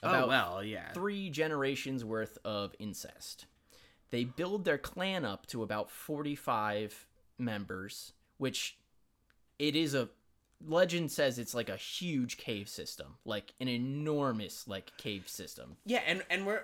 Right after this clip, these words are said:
Speaker 1: and you can only get into this cave system at low tide?
Speaker 2: Yeah, so imagine,
Speaker 1: That's
Speaker 2: like,
Speaker 1: wild.
Speaker 2: imagine, like, the, the sea level,
Speaker 1: Sure.
Speaker 2: and then there is an opening,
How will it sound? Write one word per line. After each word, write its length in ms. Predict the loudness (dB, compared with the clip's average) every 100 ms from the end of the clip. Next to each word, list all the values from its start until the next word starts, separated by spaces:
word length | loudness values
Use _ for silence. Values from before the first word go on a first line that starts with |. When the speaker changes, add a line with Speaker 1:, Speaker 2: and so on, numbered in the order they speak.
| -2
Speaker 1:
and 300 | -2 -2 -4 -6
you 140 | -4
can 120 | 0 2
only 320 | 2 2 2 6
get 220 | 8 8
into 220 | 6 2
this 180 | -2 -2
cave 320 | 2 2 0
system 320 | -6 -4 -4
at 120 | -2 2
low 200 | 2 2
tide? 460 | 0 -2 -4 -8 -10 4
Speaker 2:
Yeah, 220 | 6 6
so 260 | 4 4
imagine, 420 | 6 6 6 2 2
Speaker 1:
That's 100 | 6
Speaker 2:
like, 140 | 4
Speaker 1:
wild. 140 | 4 -2
Speaker 2:
imagine, 500 | 2 4 4 4 2
like, 240 | 2 2 2
the, 300 | 4 4 2
the 120 | -2
sea 260 | -2 -2 0
level, 460 | 0 -2 -2 -2 0
Speaker 1:
Sure. 180 | 4 6
Speaker 2:
and 60 | 4
then 360 | 2 0 0 2
there 180 | 4
is 180 | 4 0
an 100 | -2 4
opening, 640 | 2 2 -2 -2 -4